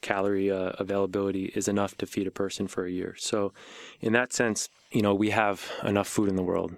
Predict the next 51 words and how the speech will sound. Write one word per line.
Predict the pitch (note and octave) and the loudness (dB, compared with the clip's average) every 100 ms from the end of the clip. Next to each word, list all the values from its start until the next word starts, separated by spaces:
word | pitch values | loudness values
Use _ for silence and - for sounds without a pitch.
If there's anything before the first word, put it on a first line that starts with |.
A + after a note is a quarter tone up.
| - - | -14 -4
Um, | G2+ G2 A2+ | -2 0 0
it's | - - | -2 2
kinda | B2+ A#2 | 2 2
similar | - A#2 G#2+ | 2 2 2
to | |
saying | G2 A2 G#2 | 2 0 2
we | G2+ | 2
have | G2+ | 0
plenty | - A2+ | 2 0
of | G2 | 0
fresh | - G2+ - | 0 -2 0
water | G2+ F#2+ | 2 2
in | F2+ | 0
the | |
world. | F2 F2 F#2 | 0 -2 -4
It's | |
just | - A2 - | -2 -2 0
not | G2 | 0
in | F#2 | 0
the | F#2 | 0
right | F#2+ - | -2 -2
places | G2+ F#2 F#2 | -4 -2 -4
at | F2+ | -4
the | F#2 | -2
right | F#2 F#2 | -2 -4
time. | - F#2 F2+ - - - - - - | -4 -4 -6 -12 -20 -20 -20 -20 -12
And | - A2+ A2 | 0 2 4
we | G#2+ A#2 | 4 4
obviously | A#2+ A#2 - A#2 | 2 0 0 0
have | G2+ A2 G#2 G2 - - - - - - | 0 0 0 -2 -12 -20 -20 -20 -18 -6
a | |
food | - C#3 C3+ | 0 2 2
system | - B2 A2 | 0 0 0
in | G#2 | -2
place | - D3 B2+ | 2 2 2
internationally, | A2 G#2+ A#2 B2+ - G#2+ | -2 0 0 0 0 0
which | G2+ - - - | 0 0 -6 -4
you | G2 | -4
sh-, | - - - | -4 -6 -16
you | - G#2 | -4 0
should, | - E3+ C#3 A#2 - | 4 4 2 0 -4
at | G#2 | -2
least | G2+ G2 - | -2 -4 -6
technically, | - C#3+ B2 A2 G#2 | 0 0 0 0 0
be | G#2 | 2
able | G2 G2+ | 2 0
to | |
get | G2 G#2+ | 2 0
food | - A2+ A2 | 0 0 0
from | G#2 G2 | 0 2
anywhere | G#2 G2+ G2 G2 | 2 2 2 0